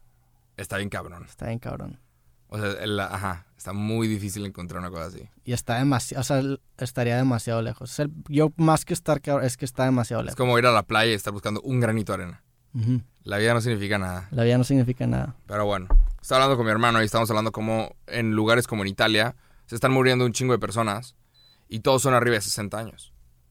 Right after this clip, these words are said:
Speaker 1: En España también, ya fallecieron más de cien personas, todos arriba de sesenta.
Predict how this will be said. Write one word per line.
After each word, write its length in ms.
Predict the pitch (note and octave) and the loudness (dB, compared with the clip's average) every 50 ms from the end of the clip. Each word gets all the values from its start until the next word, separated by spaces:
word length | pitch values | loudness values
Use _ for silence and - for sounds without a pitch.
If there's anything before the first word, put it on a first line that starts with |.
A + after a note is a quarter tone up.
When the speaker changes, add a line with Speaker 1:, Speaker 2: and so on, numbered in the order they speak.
| _ - | _ -4
Speaker 1:
En 160 | A2+ A2+ A2+ | -2 -2 -2
España 360 | G#2+ - - A#2+ A#2 A#2 A2 | -2 -2 0 0 0 0 -2
también, 400 | - - F#2+ G2+ A#2 A#2+ G#2 - - | -4 -6 -4 -2 -2 -2 -4 -6 -12
ya 120 | - G#2 G2+ | -12 -10 -6
fallecieron 440 | - A#2+ A2 F#2+ - A2+ G#2+ G#2+ G#2+ | -4 -2 -2 -2 -2 -4 -2 -2 0
más 160 | G#2 G2+ G#2 | -2 -2 -4
de 80 | G2+ | -6
cien 240 | - - - A#2 A2+ | -8 -6 -6 -8 -8
personas, 440 | - A#2 - - A2 G#2 G#2 G#2 - | -8 -10 -8 -6 -6 -4 -6 -6 -4
todos 220 | - A#2 A2+ A2 | -4 -2 -2 -2
arriba 200 | A2 G#2 G#2 G#2 | -2 -4 -4 -4
de 40 | G2 | -6
sesenta. 420 | F#2+ F2+ - G#2 G2 F#2+ - - | -6 -8 -10 -10 -10 -10 -12 -16